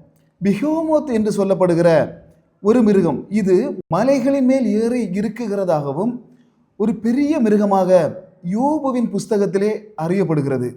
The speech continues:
தானியேல் புஸ்தகத்திலே, தானியேல் ஏழாம் அதிகாரம் நான்காம் வசனத்தில், சிங்கம் போல முகத்தை உடைய ஒரு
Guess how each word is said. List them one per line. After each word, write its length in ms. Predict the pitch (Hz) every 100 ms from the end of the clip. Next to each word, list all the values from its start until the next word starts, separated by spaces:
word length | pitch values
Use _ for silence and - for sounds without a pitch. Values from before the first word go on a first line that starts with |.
| 175
தானியேல் 460 | 220 302 294 285 226
புஸ்தகத்திலே, 560 | 202 220 190 175 180 160 113 165
தானியேல் 420 | 226 269 285 226 208
ஏழாம் 300 | 247 277 262 233
அதிகாரம் 420 | 208 208 196 170 139
நான்காம் 400 | 165 233 240 226
வசனத்தில், 460 | 185 190 165 185 151 - - - _ _ -
சிங்கம் 680 | - 226 302 311 302 277 233
போல 160 | 226 220 175 - - _ _ - 180
முகத்தை 380 | 190 247 254 240
உடைய 200 | 214 220 202
ஒரு 200 | 180